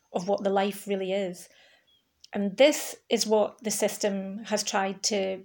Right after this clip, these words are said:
beat out of us, traumatize out of us, fear out, fearmonger out of us, and homogenize out of us. It's tried to mechanize it out of us,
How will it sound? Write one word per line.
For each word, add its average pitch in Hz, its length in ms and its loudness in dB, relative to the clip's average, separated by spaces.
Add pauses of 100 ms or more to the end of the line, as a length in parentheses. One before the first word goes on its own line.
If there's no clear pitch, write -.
beat 240 220 0
out 196 220 0
of 190 120 -6
us, 190 480 -4
traumatize 226 600 2
out 185 160 0
of 180 120 -6
us, 190 280 -2
fear 214 560 0
out, - 260 -4
fearmonger 208 680 2
out 190 220 0
of 185 140 -10
us, 180 300 -10 (680)
and 208 460 2 (260)
homogenize 220 840 4
out 190 200 -2
of 175 120 -12
us. 190 420 -10 (120)
It's 214 180 -6
tried 196 260 -4
to 202 80 -4
mechanize 214 680 0
it - 80 -2
out 196 200 0
of 196 120 -12
us, 196 220 -6